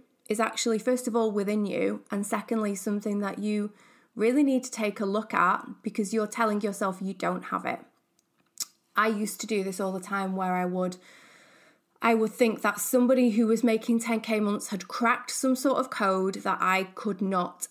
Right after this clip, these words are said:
access. And it was driving me so <laughs> mad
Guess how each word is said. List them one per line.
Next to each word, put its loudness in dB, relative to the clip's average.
access. -6
And 0
it -4
was -4
driving -2
me 0
so -4
<laughs> -10
mad -2